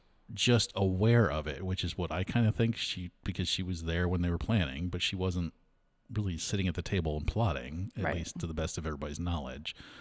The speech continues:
Speaker 1: So I'm al-, I'm always a little torn, and historians are as well.
Speaker 2: Yeah.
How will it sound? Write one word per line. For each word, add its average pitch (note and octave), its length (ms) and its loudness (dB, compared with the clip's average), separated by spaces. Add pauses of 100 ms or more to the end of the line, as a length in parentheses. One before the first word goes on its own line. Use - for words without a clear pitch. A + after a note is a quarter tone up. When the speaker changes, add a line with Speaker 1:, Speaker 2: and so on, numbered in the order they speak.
(180)
Speaker 1:
So E2 380 0
I'm G2 160 4
al-, A#2+ 180 4
I'm A2+ 140 6
always A#2+ 160 10
a - 20 4
little G#2+ 160 4
torn, D2+ 560 -4
and D#2+ 180 -2
historians D2 520 -4
are C2+ 160 -10
as C2+ 100 -8
well. C#2 340 -8 (380)
Speaker 2:
Yeah. E3 80 -8